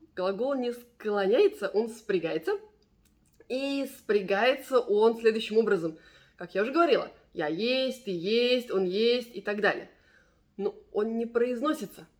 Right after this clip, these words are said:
О, то есть он подразумевается. Я о нем думаю, но, но не говорю. Я его не произношу. То есть я, если я говорю везде «I am Ина», «Je suis Ина»,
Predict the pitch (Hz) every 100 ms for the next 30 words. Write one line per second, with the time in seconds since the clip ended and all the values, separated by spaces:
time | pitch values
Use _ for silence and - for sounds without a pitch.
0 | _ 190 190 - 208 196 - 190 - -
1 | 190 170 196 196 165 185 185 170 165 -
2 | 349 285 - 190 - _ _ _ _ _
3 | _ 165 175 240 311 359 339 311 370 349
4 | 339 285 214 - 85 - _ _ - 185
5 | 185 185 - _ _ _ - 170 160 180
6 | 254 349 339 - _ _ _ _ _ _
7 | 175 180 196 247 269 339 392 392 392 349
8 | 349 392 - 415 - - _ - - -
9 | - - 196 - 190 214 208 196 180 -
10 | - - 202 196 196 196 190 190 190 185
11 | 165 185 - 185 180 185 220 262 294 -
12 | 190 175 156 - - _ 175 180 175 226
13 | 269 - 170 156